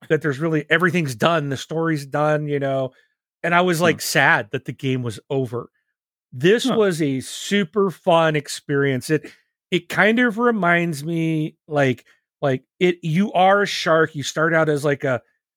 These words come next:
Speaker 1: uh, well, the story is, is, like, you are a shark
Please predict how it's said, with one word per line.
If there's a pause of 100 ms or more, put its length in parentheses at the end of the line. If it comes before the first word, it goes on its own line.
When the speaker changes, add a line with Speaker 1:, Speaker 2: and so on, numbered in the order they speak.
(340)
Speaker 1:
uh,
well,
the
story
is,
is,
like,
you
are
a
shark